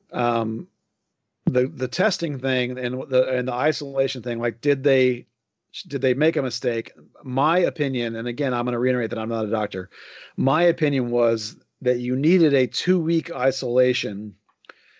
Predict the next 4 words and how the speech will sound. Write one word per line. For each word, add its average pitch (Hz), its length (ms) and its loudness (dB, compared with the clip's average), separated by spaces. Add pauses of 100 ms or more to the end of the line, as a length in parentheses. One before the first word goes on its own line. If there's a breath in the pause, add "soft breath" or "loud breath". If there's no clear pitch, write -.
(240 loud breath)
either 143 420 2
at 127 260 -4
home 160 540 -2 (480)
or 151 460 2